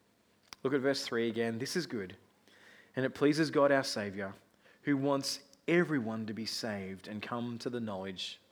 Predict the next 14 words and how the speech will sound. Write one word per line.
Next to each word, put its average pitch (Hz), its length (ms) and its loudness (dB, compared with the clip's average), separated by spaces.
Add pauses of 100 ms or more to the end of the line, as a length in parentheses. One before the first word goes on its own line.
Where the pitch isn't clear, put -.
of 92 80 -12
the 92 60 -14
truth." - 240 -12 (2250)
That's 196 200 4
the 185 120 0
focus 185 420 4
of 139 100 0
our 135 80 6
petitions, 127 800 -6
our 120 100 -4
prayers, 151 600 0
our 139 140 0
intercessions, 156 720 0
and, 120 120 2